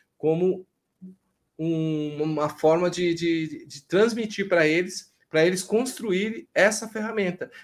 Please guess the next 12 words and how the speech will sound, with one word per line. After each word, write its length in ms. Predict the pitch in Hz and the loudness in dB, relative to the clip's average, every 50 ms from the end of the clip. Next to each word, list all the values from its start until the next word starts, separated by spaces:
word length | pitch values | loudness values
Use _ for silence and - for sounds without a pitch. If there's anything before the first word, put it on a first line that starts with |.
| _ _ | _ _
que 100 | - 147 | 4 4
é 40 | 156 | 4
uma 180 | 175 180 175 - | 4 4 4 4
parte 300 | 180 180 180 180 214 185 | 4 4 4 2 -2 2
boa. 440 | 175 185 180 170 147 135 131 - _ _ _ _ _ _ _ - _ _ - | 6 8 8 8 8 4 2 -4 _ _ _ _ _ _ _ -20 _ _ -4
E, 260 | 147 156 160 156 160 | -2 0 0 0 0
e 60 | - 170 | 2 4
uma 220 | 190 220 240 240 | 4 6 6 4
das 260 | 233 202 175 - - | 4 4 2 2 0
coisas 640 | - 190 196 214 226 208 175 156 147 - - - _ _ _ _ _ _ _ _ _ | 2 6 6 8 8 6 4 2 -4 -6 -8 -16 _ _ _ _ _ _ _ _ _
vai 180 | 123 156 170 175 | -2 0 0 0
s-, 240 | 165 - - - | 0 -2 -8 -12